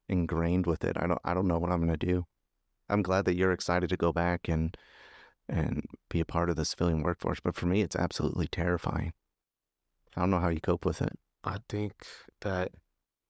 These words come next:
Speaker 2: is my, I think that's why my dad hasn't gotten out in thirty-three years.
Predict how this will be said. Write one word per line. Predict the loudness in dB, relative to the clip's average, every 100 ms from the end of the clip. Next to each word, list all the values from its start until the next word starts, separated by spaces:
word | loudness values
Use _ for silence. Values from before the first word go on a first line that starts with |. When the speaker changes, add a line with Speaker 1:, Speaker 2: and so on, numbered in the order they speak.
| _ _
Speaker 2:
is | 0 0 0 0
my, | 0 0 -4 -8 -8
I | -4
think | 0
that's | 0 2
why | 0
my | 0
dad | 0 2 2
hasn't | 0 -4 -4
gotten | -4 -4 -4
out | -4 -6
in | -8 -6
thirty-three | -4 -4 -4 -4 -4
years. | -2 -4 -8 -12